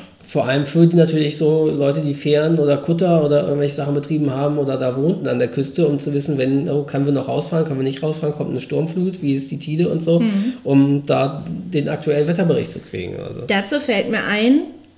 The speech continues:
Speaker 2: dass vor allem in Dagebüll man ganz oft mit dem Autoradio ganz schlechten Empfang hatte,
Speaker 1: Mhm.
Speaker 2: beziehungsweise hat.
Speaker 1: Stimmt.
Speaker 2: Wir waren vor ein paar Jahren, äh, noch mal mit dem Auto in Dagebüll und es war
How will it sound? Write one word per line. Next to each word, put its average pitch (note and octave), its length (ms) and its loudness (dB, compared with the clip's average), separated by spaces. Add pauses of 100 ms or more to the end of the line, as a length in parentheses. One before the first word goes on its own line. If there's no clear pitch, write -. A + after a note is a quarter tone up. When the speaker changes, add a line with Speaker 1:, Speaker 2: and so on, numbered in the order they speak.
(200)
Speaker 2:
dass G#3 260 -4
vor - 220 -4
allem C#4 240 2
in B3 120 6
Dagebüll G#3+ 720 2
man G3 260 2
ganz A3 440 0
oft B3 340 -2
mit G#3 180 -4
dem G#3 200 -2
Autoradio A3 1040 -2 (160)
ganz C4 400 0
schlechten A#3 460 -2
Empfang G3+ 580 -4
hatte, A#3 400 -2 (140)
Speaker 1:
Mhm. C#3 140 0
Speaker 2:
beziehungsweise G3 760 2
hat. C4+ 260 -2
Speaker 1:
Stimmt. - 380 2
Speaker 2:
Wir A3 100 2
waren A3+ 220 6
vor B3+ 120 0
ein A3+ 140 2
paar A3 140 -2
Jahren, A#3 420 0
äh, G#3+ 280 -2
noch G#3 200 -2
mal G#3+ 160 2
mit G#3+ 80 -2
dem - 100 0
Auto G#3 300 -2
in A3+ 100 4
Dagebüll G#3+ 540 4
und A3+ 100 4
es A3+ 160 -2
war A#3 100 0